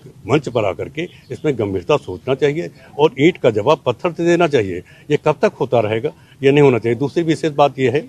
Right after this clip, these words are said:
कि जब एक हफ्ता पहले ये सूचना मिल गई थी कि ऐसा संभावित है और ये घटनाएं हो सकती हैं, घटना हो सकती है,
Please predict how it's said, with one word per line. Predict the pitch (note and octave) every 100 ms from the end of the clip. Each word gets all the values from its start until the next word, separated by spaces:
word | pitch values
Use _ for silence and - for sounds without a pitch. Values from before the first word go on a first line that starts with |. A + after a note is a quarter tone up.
| G#3 - -
कि | -
जब | C#3 D3 -
एक | C#3 F3 E3+
हफ्ता | A#2+ - C3+
पहले | - A2 C3+
ये | G#2 - _ - B2
सूचना | A#2+ A2 C#3
मिल | C3 G#2+
गई | C3 A2 E2+
थी | - - - - - -
कि | C3+ C3 -
ऐसा | B2 A#2 D3+ C#3
संभावित | - A#2+ A2+ F#2+ A2 C3 - A2+
है | G#2 G2 - - -
और | A#2+ G#2+
ये | A#2+
घटनाएं | F#2 - A2 C3+ -
हो | B2
सकती | C#3+ G#2+ - F#2
हैं, | G2 D3+ - - G#2+
घटना | A2+ B2
हो | A#2 C3+
सकती | B2 G2 A2
है, | G#2+